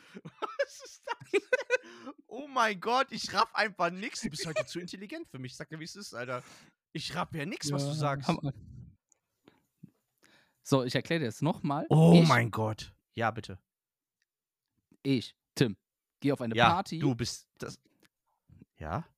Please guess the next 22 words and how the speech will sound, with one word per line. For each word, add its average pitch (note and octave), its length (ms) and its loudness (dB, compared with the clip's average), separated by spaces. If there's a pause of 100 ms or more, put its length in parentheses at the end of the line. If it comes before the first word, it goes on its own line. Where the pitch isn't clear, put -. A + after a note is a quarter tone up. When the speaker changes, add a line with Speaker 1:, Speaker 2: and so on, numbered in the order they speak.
(120)
Speaker 2:
und C#3+ 180 0
schütte G3 280 0
Abführ-, - 440 -2
Abführmittel D3+ 1000 -4 (120)
in F#3+ 180 6
die F3+ 120 -2
Getränkebohle D3 960 2 (460)
und C3+ 180 2
wunder A3 260 4
mich D3+ 240 0
dann, D3+ 180 2
Speaker 1:
Ja? G2+ 160 8
Speaker 2:
warum D3+ 200 4
keiner D3 280 -2
lacht. - 380 -8 (840)
So - 200 2
lustig E3 400 -4
bin G2 140 -8
ich. - 220 -12 (1900)
Speaker 1:
Also C3 240 8
ganz D#3 280 4
ehrlich D#3+ 400 -4